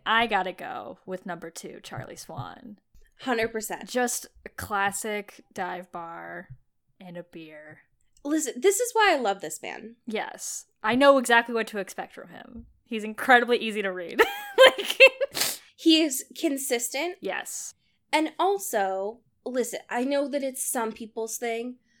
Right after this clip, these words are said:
Speaker 2: but the last thing that I want to do in the before times, but also now, is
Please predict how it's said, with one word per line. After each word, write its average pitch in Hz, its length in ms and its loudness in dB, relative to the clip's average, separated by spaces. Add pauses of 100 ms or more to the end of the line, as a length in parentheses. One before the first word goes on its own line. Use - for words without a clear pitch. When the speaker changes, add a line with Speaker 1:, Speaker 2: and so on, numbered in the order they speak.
(220)
Speaker 2:
but 247 160 -2
the 262 120 4
last 233 520 -2
thing 269 460 -2
that 220 280 -2
I 208 220 0
want 208 340 -4
to 226 100 -6
do 202 580 -6 (360)
in 285 180 4
the 285 60 6
before 269 480 -4
times, 320 460 -4
but - 140 -6
also 220 400 -2
now, 202 540 -6 (460)
is 240 460 0